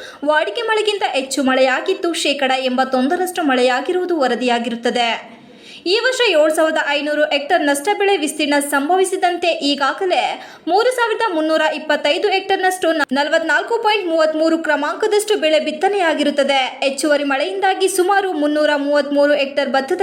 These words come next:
ಬೆಳೆ ಪ್ರಮಾಣದಲ್ಲಿ ನಷ್ಟವಾಗಿರುತ್ತದೆ. ಅದರಲ್ಲಿ ಕಸಬಾ ಎಂಬತ್ತು ಹೆಕ್ಟೇರ್, ಬೆಳಗೋಡು ಐವತ್ತು, ಎತ್ತೂರು ಐವತ್ತೆಂಟು, ಎಸಳೂರು ಎಪ್ಪತ್ತು, ಆನ್ಬಾಳ್ ಎಪ್ಪತ್ತೈದು ಹೆಕ್ಟೇರ್ ನಷ್ಟ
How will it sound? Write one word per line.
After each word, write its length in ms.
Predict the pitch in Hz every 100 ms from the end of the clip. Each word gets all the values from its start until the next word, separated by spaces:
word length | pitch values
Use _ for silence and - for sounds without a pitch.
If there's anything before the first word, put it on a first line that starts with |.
| 381
ಬೆಳೆ 160 | 370
ಪ್ರಮಾಣದಲ್ಲಿ 640 | 370 311 311 370 392 370 359
ನಷ್ಟವಾಗಿರುತ್ತದೆ. 960 | 277 254 285 262 254 254 254 262 262
ಅದರಲ್ಲಿ 600 | 247 240 294 440 480 480
ಕಸಬಾ 440 | 370 311 339 359 330
ಎಂಬತ್ತು 360 | 311 415 427
ಹೆಕ್ಟೇರ್, 360 | 453 370 381 370
ಬೆಳಗೋಡು 580 | 269 285 330 415 415 311
ಐವತ್ತು, 460 | 302 370 403 359
ಎತ್ತೂರು 540 | 330 277 277 320 320 277
ಐವತ್ತೆಂಟು, 840 | 285 285 277 302 381 370 226 240 - -
ಎಸಳೂರು 440 | 311 466 480 466
ಎಪ್ಪತ್ತು, 540 | 427 302 311 359 370 392
ಆನ್ಬಾಳ್ 460 | 294 285 294 294
ಎಪ್ಪತ್ತೈದು 580 | 285 285 285 285 302 392
ಹೆಕ್ಟೇರ್ 340 | 370 381 381 359
ನಷ್ಟ 280 | 294 -